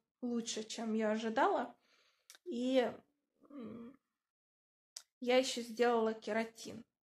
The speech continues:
Не кератиновое выпрямление, а именно питательный кератин для восстановления структуры волоса. Вот, так что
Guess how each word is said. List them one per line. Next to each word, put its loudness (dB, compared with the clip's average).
Не 0
кератиновое 4
выпрямление, -2
а -2
именно 0
питательный -4
кератин -6
для 0
восстановления -2
структуры -6
волоса. -10
Вот, 4
так 2
что 0